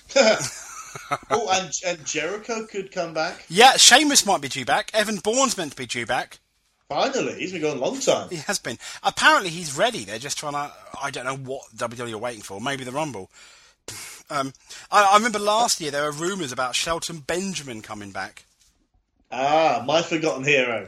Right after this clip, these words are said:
Speaker 2: And you know what? I think now more than ever, when they do need stars, W W E,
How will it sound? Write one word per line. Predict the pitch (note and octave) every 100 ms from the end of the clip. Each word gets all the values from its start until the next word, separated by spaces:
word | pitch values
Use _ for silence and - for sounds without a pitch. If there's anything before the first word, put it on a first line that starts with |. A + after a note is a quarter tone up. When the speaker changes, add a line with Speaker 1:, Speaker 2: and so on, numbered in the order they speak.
| - _ _ - - - C4+
Speaker 2:
And | D#4
you |
know | D#4 D#4+
what? | F3 C#3 -
I | B3+ C#4+
think | - F3+ C3+ C3+ D3+
now | G#3 B3 B3
more | A3+ A3 G#3
than | F#3+
ever, | G#3 C#3+ A2+
when | F3 F3+
they | F3
do | D#3 B2+ G#3 A#3
need | G#3 G#3+ G#3+
stars, | - A2+ A2 G#2+ D3+ - - - - -
W | D3+ C3 B2+
W | A2+ G#2+
E, | G#2+